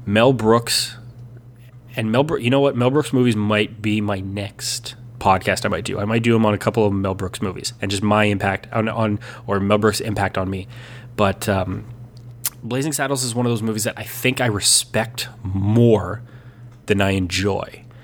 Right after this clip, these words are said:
And I enjoy it, but I prefer a lot of his other movies.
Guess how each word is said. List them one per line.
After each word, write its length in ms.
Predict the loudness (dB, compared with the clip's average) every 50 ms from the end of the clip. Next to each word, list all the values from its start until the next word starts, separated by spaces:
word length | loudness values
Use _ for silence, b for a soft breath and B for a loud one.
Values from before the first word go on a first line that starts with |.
| B B B B
And 140 | -4 0 2
I 80 | 2 2
enjoy 600 | 2 0 0 -2 -2 0 2 2 4 4 4 4
it, 360 | 2 0 -2 -6 -12 -12 -12 B B B B B B B B B B B B B B B B B B B B B _ _ _ -20 _ _ -20 -20 _ _ _ _ -20 -8 -2
but 280 | 2 2 2 2 0 -6 -16 -20 -20 _ -20 _ _ _ _ _ _ -20 -12 -2 0
I 140 | 2 2 2
prefer 680 | 2 0 0 0 0 -4 -6 0 4 6 6 6 6 4
a 80 | 4
lot 340 | 2 2 4 4 6 6 4
of 80 | 4 2
his 240 | 0 0 0 -2 -6 -8 -4
other 320 | -2 0 2 4 4 4 4
movies. 480 | 2 0 -2 -4 -6 -8 -10 -12 -14